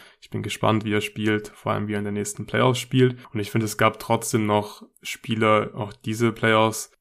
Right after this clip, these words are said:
die im Prinzip immer zu ihren Looks zumindest kommen. Also da fällt mir jetzt spontan auf jeden Fall mal, äh, Luka Doncic ein.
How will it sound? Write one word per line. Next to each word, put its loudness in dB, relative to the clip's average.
die -2
im -2
Prinzip -4
immer 6
zu -2
ihren 2
Looks 2
zumindest -4
kommen. -6
Also -4
da -4
fällt 0
mir -2
jetzt -2
spontan -2
auf -4
jeden 0
Fall 0
mal, 0
äh, -6
Luka -4
Doncic 2
ein. 2